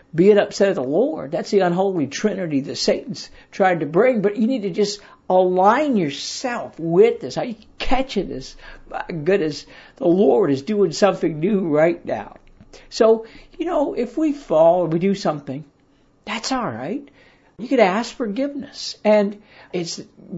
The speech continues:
good to not let those things, you know, don't let that, uh, go. Even if you, let's say that you have a repeated sin, okay? You have addiction. Let's get real, all right? I dealt with addictions most of my life. In fact, I just,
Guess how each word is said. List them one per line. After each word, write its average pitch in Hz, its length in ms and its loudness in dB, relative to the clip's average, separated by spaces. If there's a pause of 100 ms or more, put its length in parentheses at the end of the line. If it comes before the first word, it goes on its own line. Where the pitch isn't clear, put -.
(120)
good 208 400 4
to 160 120 2
not 226 720 -4 (500)
let 254 280 2
those 170 220 0
things, 131 260 -4
you - 400 -4
know, 170 60 -2
don't 214 200 -6
let 220 180 -8
that, 226 280 -4 (240)
uh, - 440 -4
go. 143 580 6
Even 190 260 -2
if 202 140 -2
you, 175 200 0 (1400)
let's 208 160 2
say 226 140 4
that 170 180 -2
you 180 80 8
have 160 100 6
a 151 40 2
repeated 135 640 2
sin, 107 340 -6
okay? 131 180 -6
You 147 80 -4
have 143 120 -6
addiction. 139 520 -4
Let's 202 180 -8
get - 180 -2
real, 117 300 -8
all 117 180 -2
right? 147 280 0
I 165 140 0
dealt 160 220 2
with 127 120 -8
addictions 143 640 -6
most 170 240 2
of - 60 -8
my 156 100 -2
life. 147 260 4
In - 60 -16
fact, 160 320 0 (540)
I 190 240 2
just, 156 320 -2